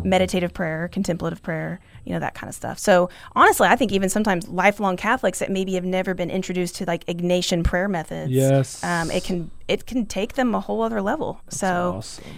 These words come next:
Speaker 1: and then, you know, we're, we're planning some Saint Joseph consecration groups,
Speaker 2: Uh-huh.
Speaker 1: um, which is, you know,
Speaker 2: Starting March thirtieth.
Speaker 1: That's right, that week. And so that's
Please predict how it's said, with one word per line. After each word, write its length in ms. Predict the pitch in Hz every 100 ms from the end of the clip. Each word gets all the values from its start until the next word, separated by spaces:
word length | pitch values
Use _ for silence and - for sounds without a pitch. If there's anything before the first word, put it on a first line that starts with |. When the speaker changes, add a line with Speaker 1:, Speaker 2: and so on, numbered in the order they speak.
| 175
Speaker 1:
and 100 | 233
then, 200 | 320 453
you 120 | 339 381
know, 120 | 330
we're, 160 | 320 311
we're 80 | 294
planning 400 | 294 262 247 254
some 160 | 262
Saint 180 | 240 226
Joseph 320 | - 214 220
consecration 640 | - 240 240 - 214 - 220
groups, 340 | 220 226 220 147
Speaker 2:
Uh-huh. 180 | 165 339 - - -
Speaker 1:
um, 180 | 196 202
which 180 | 208 -
is, 240 | - 202 -
you 140 | 208
know, 240 | 196 175 185
Speaker 2:
Starting 320 | - 175 170
March 280 | 165 180 -
thirtieth. 420 | 190 175 185 240
Speaker 1:
That's 260 | 196 190 190
right, 300 | 214 208 240 - -
that 180 | 214 208
week. 320 | 220 233 262 -
And 140 | 196
so 420 | 196 208 190 185 185 -
that's 320 | - 208 -